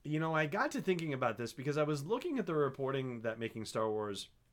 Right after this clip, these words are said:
has been doing about it. And, you know, even their coverage has been comparatively scant. And that's not a knock on them by any stretch of the imagination. It's more of a, you know, understanding that, my goodness, they really are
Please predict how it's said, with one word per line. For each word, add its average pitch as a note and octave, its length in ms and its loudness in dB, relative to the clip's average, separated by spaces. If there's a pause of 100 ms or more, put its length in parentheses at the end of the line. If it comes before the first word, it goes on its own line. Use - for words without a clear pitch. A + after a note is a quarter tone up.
(420)
has B2 220 -2
been A#2 180 -2
doing A2 460 -2
about G2+ 320 0
it. G2+ 200 -6
And, A2+ 200 -2 (400)
you D3 80 -2
know, E3 200 4
even A#3 480 4
their D#3 220 6
coverage A2+ 420 0
has A#2 160 -4
been A#2 260 -2
comparatively A2 720 -4
scant. G#2 440 -6
And A2 100 -4
that's B2+ 220 -4
not E3 140 0
a C#3 60 0
knock C3+ 420 2
on A2+ 260 -2
them G#2+ 180 0
by G#2 140 -2
any G#2+ 140 -4
stretch - 340 -6
of G2+ 60 -6
the G2 80 -4
imagination. F#2+ 680 -8
It's F#2 220 -12 (340)
more B2 400 2 (120)
of A2 520 0 (100)
a, G2+ 420 -2 (520)
you A2 100 -8
know, F#2+ 160 -8
understanding A#2+ 640 -2
that, G2+ 300 -2
my A#2 240 -2
goodness, A2 400 -4
they A#2 140 -4
really A2 360 -2
are G#2+ 360 2